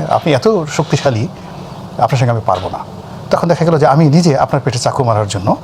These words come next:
আহ, যা সন্ত্রাসের আশ্রয় নিলাম। রাজনীতিতে একই অবস্থা, রাজনীতিতে তখনই সন্ত্রাস আসে। মানে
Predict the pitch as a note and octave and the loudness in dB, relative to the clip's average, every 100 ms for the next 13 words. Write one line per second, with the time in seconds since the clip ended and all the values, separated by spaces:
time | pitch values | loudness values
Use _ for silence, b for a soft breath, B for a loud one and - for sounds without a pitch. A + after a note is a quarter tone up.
0 | - - - - C3+ A2 G2+ A2 - - | -10 -16 -16 -12 -2 0 2 0 -4 -2
1 | B2+ A#2 - G#2 - - F2 F2 E2 - | -2 -2 -2 -2 0 -2 -4 -6 -8 -10
2 | - B B B B - - C3+ D3 G#3+ | -16 B B B B -10 0 2 2 0
3 | F3 G#2 G#2 F#2 F#2+ - A#2 C3 D3 E3+ | 0 0 0 -2 -4 0 2 2 2 2
4 | F#3+ G3+ D3 - G3+ - - B2+ - G2+ | 2 4 2 2 2 2 0 0 2 0
5 | - G2+ - - - - - - - - | 0 -4 -4 -8 -12 -14 -16 -16 -16 -12
6 | - B B B D3+ F3 | -10 B B B 2 2